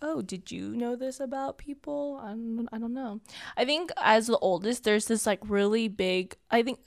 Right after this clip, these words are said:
hierarchy, if you guys didn't know, in Asian American culture is, like, very important.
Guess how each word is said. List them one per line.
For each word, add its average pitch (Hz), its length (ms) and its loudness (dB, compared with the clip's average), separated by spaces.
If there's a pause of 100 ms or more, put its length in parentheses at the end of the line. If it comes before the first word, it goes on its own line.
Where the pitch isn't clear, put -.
hierarchy, 320 760 4
if 214 120 -2
you 196 80 4
guys 208 100 2
didn't 185 140 -2
know, 180 100 2
in - 160 -2
Asian 185 260 -4
American 180 340 -2
culture 220 260 -4
is, - 140 -2
like, - 120 -8
very 180 400 -2
important. - 640 -8